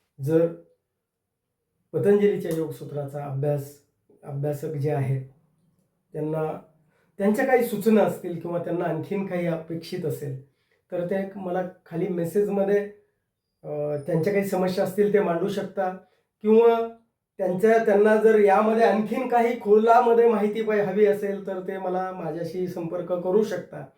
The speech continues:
आणि ज्यांना खरंच मानवी कल्याणाकरता किंवा आरोग्याकरता, तुमच्या स्वास्थ्याकरता पतंजलीची योगसूत्राचा अभ्यास हा अखिल मानवी जगतासाठी आहे आणि त्या, आमचा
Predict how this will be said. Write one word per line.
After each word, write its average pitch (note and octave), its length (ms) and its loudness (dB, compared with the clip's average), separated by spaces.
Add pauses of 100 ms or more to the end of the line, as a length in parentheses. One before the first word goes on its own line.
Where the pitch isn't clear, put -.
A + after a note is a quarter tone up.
(760)
आणि G#3+ 440 4 (300)
ज्यांना F#3+ 360 2 (100)
खरंच G3+ 400 -2 (340)
मानवी F#3+ 600 -2
कल्याणाकरता F#3 1200 -2 (220)
किंवा F#3 360 2
आरोग्याकरता, D#3+ 1080 -4 (140)
तुमच्या F3 320 -6
स्वास्थ्याकरता E3 960 -8 (600)
पतंजलीची G3 640 2
योगसूत्राचा F3 760 -8
अभ्यास E3+ 440 -8
हा D#3+ 440 -8 (480)
अखिल A3+ 420 2
मानवी D#3 440 -2
जगतासाठी D#3 680 -6
आहे D#3 240 -8
आणि D#3 260 -6
त्या, D#3 120 -6
आमचा D#3 720 -8